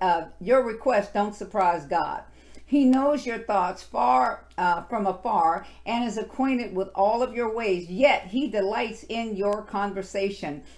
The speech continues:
and child, and, and childlike trust. And, and he talks about that in the Song of Songs,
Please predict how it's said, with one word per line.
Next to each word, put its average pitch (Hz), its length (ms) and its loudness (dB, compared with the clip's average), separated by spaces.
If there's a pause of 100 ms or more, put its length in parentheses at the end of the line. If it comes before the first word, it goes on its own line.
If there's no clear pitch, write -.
(120)
and 196 320 -2
child, 214 760 0
and, 185 200 2
and 190 280 0
childlike 208 1000 0
trust. - 580 -4 (360)
And, 214 320 0
and 220 200 -2
he 233 140 0
talks 277 380 2
about 202 340 2
that 202 220 0
in 202 40 -4
the 190 60 -2
Song 220 380 2
of 196 80 -2
Songs, 196 540 0